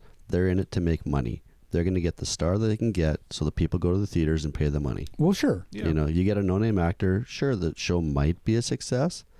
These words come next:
Speaker 1: but it's a pretty big gamble.
Speaker 3: Yeah, it's true. There, there is definitely the star, star, uh, draw factor to be considered, but, uh, uh, it'd be nice to see blind actors getting a chance, you
Speaker 1: Oh,
Speaker 3: know?
Speaker 1: I
Speaker 2: Well,
Speaker 1: agree.
Speaker 2: uh, I
Speaker 3: Yeah.
Speaker 2: mean, sure, absolutely, but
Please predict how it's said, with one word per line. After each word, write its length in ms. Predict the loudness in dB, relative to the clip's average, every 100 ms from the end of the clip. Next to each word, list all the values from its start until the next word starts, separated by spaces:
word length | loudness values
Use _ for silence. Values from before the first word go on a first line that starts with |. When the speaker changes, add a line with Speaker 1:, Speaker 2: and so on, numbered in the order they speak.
| -20 -8
Speaker 1:
but 80 | -6
it's 120 | -4
a 60 | -4
pretty 380 | -4 -2 0
big 240 | 0 0 0
gamble. 440 | 0 0 0 -4 -8 -20 -20 -20 -20 -20 -20 -20 -20 -20 -20 -20 -20 -20 -14 -4
Speaker 3:
Yeah, 140 | -2
it's 100 | -2
true. 180 | -4 -2
There, 220 | 0 -2
there 220 | -2 -4 -2
is 240 | -2 -4
definitely 440 | -6 -6 -8 -8
the 140 | -8 -8
star, 720 | -10 -6 -2 0 -2 -4 -8 -18 -20 -20 -20 -20 -20 -20 -20
star, 540 | -16 -8 -4 -4 -4
uh, 140 | -6 -6
draw 500 | -6 -4 -2 -4 -8 -14 -20 _ -20 -20 _
factor 380 | -10 -10 -8 -10
to 60 | -10
be 120 | -12
considered, 500 | -14 -14 -12 -12 -12
but, 180 | -10 -10 -10 -12
uh, 200 | -10 -10 -12 -20 -20 -20 -20 -20 -20 _ -20 -20 -16
uh, 220 | -12 -10 -12 -12
it'd 120 | -10
be 60 | -6
nice 180 | -6 -6
to 80 | -10
see 320 | -10 -10 -12 -20 -20 _ -20 -20 _ -12
blind 220 | -6 -4
actors 320 | -6 -6 -12
getting 220 | -10 -10 -10
a 40 |
chance, 340 | -10 -12 -8 -2
you 60 |
Speaker 1:
Oh, 40 | 0
Speaker 3:
know? 100 | 2
Speaker 1:
I 40 |
Speaker 2:
Well, 140 | 4 2
Speaker 1:
agree. 120 | 2
Speaker 2:
uh, 40 |
I 60 | 2
Speaker 3:
Yeah. 80 | 4
Speaker 2:
mean, 160 | 4 4
sure, 280 | 2 2
absolutely, 680 | 4 2 2 2 4 4 2
but 320 | 2 2 0